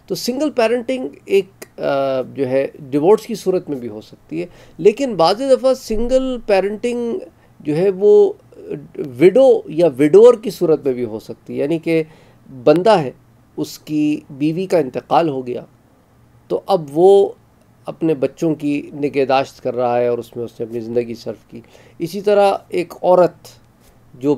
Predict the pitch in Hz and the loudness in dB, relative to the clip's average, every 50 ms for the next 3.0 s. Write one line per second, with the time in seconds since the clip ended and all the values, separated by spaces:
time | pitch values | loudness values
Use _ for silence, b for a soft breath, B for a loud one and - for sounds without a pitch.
0 | 113 110 113 143 156 160 185 202 208 196 170 156 143 143 135 123 117 104 - _ | -2 0 4 4 6 6 6 6 6 6 6 4 2 0 0 -2 -2 -4 -8 _
1 | _ _ _ _ _ _ _ - 131 - - 127 - - 143 139 147 156 147 165 | _ _ _ _ _ _ _ -16 -14 -14 -14 -16 -8 -2 0 0 0 0 -2 -4
2 | 151 143 135 139 - - - 139 151 156 151 139 120 117 120 117 117 117 135 | -4 -4 -6 -8 -8 -4 -2 0 2 2 2 0 0 -2 -4 -4 -6 -8 -14